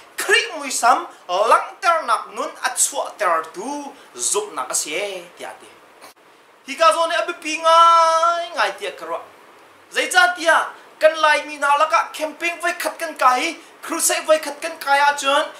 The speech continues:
ka zoom lo ka piang thal lo ti kha, a chia a kan ro i, ning za o ka kan ro i. A hau po ni cruise vai khat kai, camping vai khat kai a chon, ka piang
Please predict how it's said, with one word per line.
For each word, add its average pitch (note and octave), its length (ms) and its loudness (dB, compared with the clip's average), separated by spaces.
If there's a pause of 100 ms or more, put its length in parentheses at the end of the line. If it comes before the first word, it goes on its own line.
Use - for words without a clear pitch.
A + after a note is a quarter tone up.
(140)
ka C4+ 100 2
zoom D#4 300 -4
lo D#4+ 160 6
ka D#4 120 -4 (100)
piang E4 240 0
thal B3+ 180 -6
lo C#4 160 0 (120)
ti C#4+ 160 -12
kha, C4+ 100 6 (240)
a - 100 0
chia C4 300 0
a B3+ 180 4
kan D4 160 -4
ro B3+ 160 -2
i, D4 160 -6 (300)
ning C4 360 -8
za E4 200 0 (160)
o B3 160 -2
ka B3+ 180 -4
kan C4+ 140 -10
ro A#3+ 180 -8
i. C#4+ 160 -8 (400)
A A3 120 6
hau E4+ 160 6 (100)
po F4 160 -2
ni E4+ 180 -8
cruise D#4 300 -6 (100)
vai D#4 120 -2
khat - 260 -12
kai, C4+ 240 6 (280)
camping E4+ 540 -2
vai F#4 160 -2
khat D4 160 -12
kai A#3+ 320 2
a C4 100 2
chon, C4 380 2 (240)
ka D4+ 160 4
piang C4+ 320 2